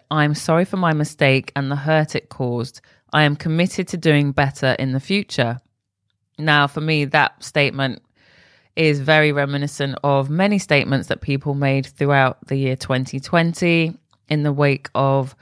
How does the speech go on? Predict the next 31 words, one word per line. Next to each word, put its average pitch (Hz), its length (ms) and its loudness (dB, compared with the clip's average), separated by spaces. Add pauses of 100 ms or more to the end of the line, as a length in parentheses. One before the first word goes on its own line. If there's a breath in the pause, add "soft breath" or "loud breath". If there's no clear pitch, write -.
(1000 loud breath)
the 151 80 0
George 139 340 2
Floyd 135 440 0
murder 175 720 4
and, 127 380 0
you 135 80 -4
know, 131 140 -2
the 139 100 -2
height 135 480 0
of 139 100 -4
the 139 80 -2
Black - 340 -4
Lives 131 240 -2
Matter 147 380 -2
movement. 147 600 -2 (1040)
That 151 160 2
whole 147 320 2
"sorry 143 340 0
for 139 140 -8
my 135 100 -2
mistake 131 680 -4
and 131 240 -2
I'm 127 100 -6
committed 135 380 -6
to - 80 -18
doing 123 240 -4
better." 135 340 -2
But 180 380 2
at 160 120 4
least 180 480 0
Brian 156 420 2